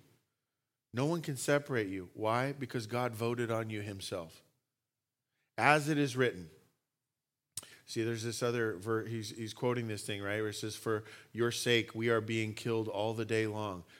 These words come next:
We are regarded as sheep to be slaughtered." Ooh,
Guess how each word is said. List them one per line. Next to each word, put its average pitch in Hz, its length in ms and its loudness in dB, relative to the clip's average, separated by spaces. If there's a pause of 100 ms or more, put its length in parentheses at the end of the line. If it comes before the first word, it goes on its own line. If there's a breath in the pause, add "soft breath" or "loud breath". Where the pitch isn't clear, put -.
(100)
We 120 160 2
are 123 140 6
regarded 113 500 2
as 98 140 -2
sheep - 500 -2
to 123 120 -4
be 113 180 -4
slaughtered." 110 580 0 (880)
Ooh, 107 280 -8